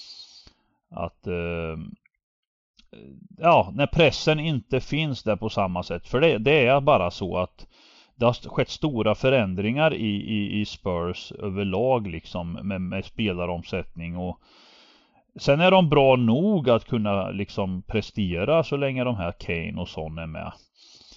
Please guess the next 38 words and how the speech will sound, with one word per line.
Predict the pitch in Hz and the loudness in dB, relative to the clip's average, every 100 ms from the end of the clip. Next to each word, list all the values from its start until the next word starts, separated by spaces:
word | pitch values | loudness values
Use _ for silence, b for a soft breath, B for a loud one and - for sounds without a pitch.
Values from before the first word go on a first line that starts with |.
| b _ | b _
Men, | 98 98 98 92 | -4 -2 -2 -2
men, | 104 101 98 | -2 0 -2
eh, | 98 95 95 - - - - | -2 -4 -6 -10 -16 -20 -20
nej, | - 131 147 | -2 4 6
jag, | 160 156 135 135 | 6 4 2 0
och | 165 | 2
sen | 196 | 6
har | 202 208 151 | 8 10 8
de | 165 | 6
ju, | 185 | 4
möter | 190 143 113 - | 6 6 4 2
ju | 214 | 0
ett | - | 4
United | 196 165 104 82 - 98 92 - _ _ _ _ _ _ | 4 4 2 -2 -8 -8 -8 -14 _ _ _ _ _ _
som | - 135 120 107 | -4 0 0 0
är | 110 101 95 | 0 0 0
i | 110 | 0
en | 104 101 95 87 | 0 -2 -6 -8
kris | - 98 90 85 - - - 110 | -6 -2 -2 -4 -8 -14 -18 -10
av | 98 98 90 90 | -6 -4 -6 -10
det | - 95 | -12 -6
större | - 90 87 | -4 -2 -4
slaget | 87 98 82 87 - | -4 -6 -4 -6 -6
också | 90 - 147 | -8 -6 -8
på | - | -4
något | 127 - | -6 -6
sätt, | 76 - | -12 -8
även | - 101 90 | -4 -4 -2
om | 123 | -4
de | 135 123 | -4 -2
här | 95 | -2
lagen | 92 87 92 | -2 -4 -6
ligger | 87 110 | -6 -6
sexa | - 139 - - | -6 -8 -8 -10
och | 87 | -8
sjua | - 90 82 | -8 -8 -8
nu. | 82 85 87 b b b b b b b b - | -12 -14 -16 b b b b b b b b -18
Eh, | - 85 85 85 | -12 -10 -8 -10